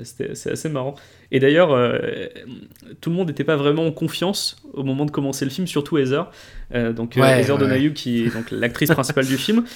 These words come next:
Speaker 1: <laughs> qui disait, donc, « Je vais aller passer huit jours, euh, dans les bois, euh, avec deux garçons que je connais pas. »
Speaker 2: C'est, on, on est d'accord que ça ressemble au tournage d'un film porno, euh, petit budget, hein.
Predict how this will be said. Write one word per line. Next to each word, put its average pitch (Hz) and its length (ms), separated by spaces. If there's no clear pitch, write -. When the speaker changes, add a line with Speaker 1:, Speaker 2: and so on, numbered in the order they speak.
Speaker 1:
<laughs> - 200
qui - 120
disait, 170 140
donc, « 151 200
Je 135 60
vais 147 60
aller 147 120
passer 165 280
huit 180 200
jours, 202 460
euh, 127 340
dans 135 120
les 143 120
bois, 147 420
euh, 120 100
avec 120 260
deux 139 100
garçons 147 420
que - 120
je - 40
connais 123 200
pas. » 165 320
Speaker 2:
C'est, 147 200
on, 131 180
on 147 120
est 143 60
d'accord 139 260
que - 80
ça 135 80
ressemble 127 260
au 127 40
tournage 123 300
d'un 120 80
film 113 200
porno, 113 420
euh, 95 560
petit 107 280
budget, 110 320
hein. 107 120